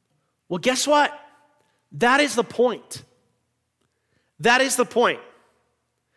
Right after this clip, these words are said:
Someone once said that God never calls you to do something you're unable to do. False. <laughs> God calls you to do things you can't do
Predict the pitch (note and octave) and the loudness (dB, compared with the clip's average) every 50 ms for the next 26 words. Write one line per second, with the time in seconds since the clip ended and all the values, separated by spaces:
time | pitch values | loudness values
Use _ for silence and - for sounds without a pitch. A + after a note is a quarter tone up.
0 | _ _ _ _ _ _ _ - - B3 B3 B3 A#3+ A3+ A3+ A3 - - - A3+ | _ _ _ _ _ _ _ -2 0 2 2 2 2 0 0 0 0 0 2 2
1 | G#3+ G3+ G3 F#3+ D#3 - A3 A3+ A#3 A#3+ B3 A#3+ A#3+ A#3 A3 A3 - - - - | 0 0 -2 -4 -2 0 2 4 4 4 2 0 -2 -4 -4 -4 -6 -8 -6 -2
2 | A3 A3+ A3+ A3+ A3+ A3 A3 G#3 F3+ E3 C#3+ F#3 A3+ A#3 - - - G#3 G3 - | 0 0 2 0 -2 -4 -8 -14 -14 -14 -10 -8 -8 -6 -6 -4 -4 -4 -6 -6
3 | - F#3 F3+ F3 D#3+ - _ _ _ _ - F3 G3+ G#3 G#3 G#3 G#3 G#3 F#3 G3 | -6 -8 -8 -8 -10 -12 _ _ _ _ -4 -2 0 0 2 2 0 0 -2 -2
4 | F3 E3+ C#3 C#3 F#3+ F#3+ D#3+ A#2 - - _ _ _ _ _ _ _ _ _ _ | -6 -6 -6 -2 -2 -2 -2 -2 -6 -10 _ _ _ _ _ _ _ _ _ _
5 | _ _ _ _ - - - - - A#3+ A#3+ A3+ G#3 D#3 - - - - - - | _ _ _ _ -16 -14 -10 -2 2 4 4 4 4 2 -2 -8 -8 -6 -6 -8
6 | - - - - - G3+ - - - D3+ - _ - - _ _ _ - D3 C#3 | -8 -10 -14 -10 -10 -10 -10 -8 -12 -12 -12 _ -20 -20 _ _ _ -12 -2 2
7 | A3+ A#3+ B3+ C4+ C4+ C#4+ D4 C#4+ - A#3+ A#3+ A#3+ C4 B3+ B3+ B3 A#3 F#3+ F3 A#3+ | 4 4 6 6 4 2 0 -4 -2 0 2 2 2 0 -2 -8 -12 -8 -6 -4
8 | C4 C4 B3+ B3+ B3 B3+ B3 A#3 F3+ - A#3+ C4+ C4+ C4+ - - - C#4 D#4 E4 | -4 -4 -4 -4 -2 -2 -2 -2 -4 -2 -2 -2 -2 -2 -4 -2 0 2 2 0
9 | F4 - D#3 - E3+ C#3+ G#2 E2 | -2 -6 -8 -4 -4 -4 -4 -6